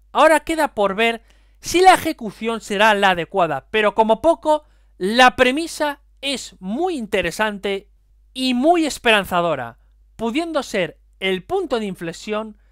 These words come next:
que conlleve una industria del P C más sana y más competente. Espero que os haya gustado el vídeo, que os haya parecido interesante, y espero seguir aportando más vídeos de videojuegos a mi canal.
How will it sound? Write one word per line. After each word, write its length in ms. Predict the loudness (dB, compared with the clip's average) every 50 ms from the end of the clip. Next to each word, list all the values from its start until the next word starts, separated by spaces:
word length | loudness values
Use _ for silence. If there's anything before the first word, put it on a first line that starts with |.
| _ _ _ _ _ _ _
que 180 | -4 -4 -2
conlleve 680 | -2 -4 -6 -6 -8 -6 -4 -4 -2 -2 -4 -6 -8 _
una 280 | -6 -4 -4 -2 -2 -2
industria 460 | -2 -4 -4 -4 -6 -6 -6 -6 -4
del 120 | -4 -4 -6
P 140 | -8 -10
C 300 | -4 -2 -2 -2 -2 -6 _ _ _ _ _ _ _ _ _
más 360 | -12 -8 -2 2 2 2 2
sana 600 | 0 0 2 2 2 4 2 0 -2 -4 -6 _ _ _ _
y 200 | -10 -8 -6 -4
más 320 | 0 2 2 2 2 -2
competente. 960 | -4 -6 -6 -6 -6 -8 -10 -10 -10 -12 -16 -16 -20 -20 -20 -20 -20 _ _ _ _ _ _ _ _ _ _ _ _ _ -2
Espero 500 | -2 -2 -2 0 0 2 4 4 2 0
que 80 | -2
os 100 | -6 -2
haya 120 | 0 0 0
gustado 380 | 0 -2 -4 -2 -2 0 0
el 60 | -2
vídeo, 440 | -4 -6 -8 -8 -8 -8 -8 -8 _ _
que 80 | -12
os 180 | -10 -8 -4 -4
haya 220 | -2 0 -2 -2 -4
parecido 300 | -6 -6 -6 -8 -8 -8
interesante, 680 | -8 -8 -10 -10 -8 -10 -10 -10 -10 -10 -10 -10 -10 -14 _ _ _ _ _ _ _ _ _ _ _ _
y 60 | -20
espero 240 | -18 -2 0 0 0
seguir 340 | 0 -2 -2 -2 -2 -2 -2
aportando 540 | -2 -2 -2 -6 -6 -6 -8 -8 -8 -10 -10
más 360 | -4 0 0 0 0 0 -4
vídeos 420 | -8 -10 -10 -10 -10 -10 -12 -10
de 100 | -12 -12
videojuegos 400 | -12 -12 -12 -6 -6 -6 -6 -6
a 60 | -10
mi 80 | -10 -8
canal. 380 | -6 -4 -4 -4 -4 -6 -8